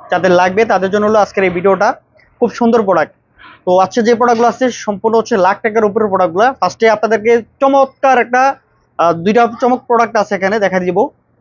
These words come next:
এটা হচ্ছে Sony Xperia five Mark five, চমৎকার একটা ফোন। আর এটার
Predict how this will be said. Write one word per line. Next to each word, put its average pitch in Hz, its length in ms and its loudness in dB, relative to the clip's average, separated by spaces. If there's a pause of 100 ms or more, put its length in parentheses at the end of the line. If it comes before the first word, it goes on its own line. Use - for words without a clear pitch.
(280)
এটা 180 140 2
হচ্ছে 208 200 2
Sony 220 360 0
Xperia 240 340 0 (340)
five 202 200 0 (160)
Mark 208 200 2 (100)
five, 139 180 -2 (640)
চমৎকার 247 380 2
একটা 202 160 0
ফোন। 147 280 -8 (200)
আর 156 280 0
এটার 214 580 0